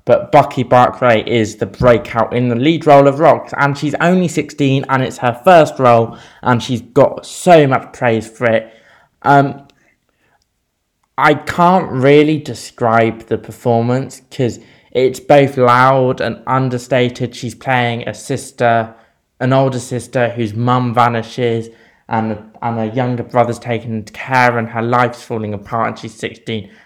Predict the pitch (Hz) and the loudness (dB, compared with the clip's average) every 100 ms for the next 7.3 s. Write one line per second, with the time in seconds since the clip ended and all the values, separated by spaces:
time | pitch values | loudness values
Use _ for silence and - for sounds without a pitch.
0 | _ 117 120 120 131 120 117 110 110 117 | _ -12 -8 -6 -4 -4 -4 -6 -6 -8
1 | 107 110 127 120 - - 117 101 - _ | -6 -2 -2 -4 -10 -6 -4 -4 -8 _
2 | _ _ _ _ _ _ _ _ _ _ | _ _ _ _ _ _ _ _ _ _
3 | _ _ _ _ _ _ - 131 - - | _ _ _ _ _ _ 0 0 0 -8
4 | - 135 - - 160 156 123 127 123 117 | -6 -6 -8 -6 -6 -6 -6 -4 -4 -2
5 | 120 123 139 - 110 - 113 - - 110 | 0 2 0 -4 -10 -2 -2 -2 -8 -12
6 | - 123 110 117 104 127 110 101 120 107 | -6 -6 -4 -10 -8 -6 -6 -4 -4 -4
7 | - 113 | -2 -2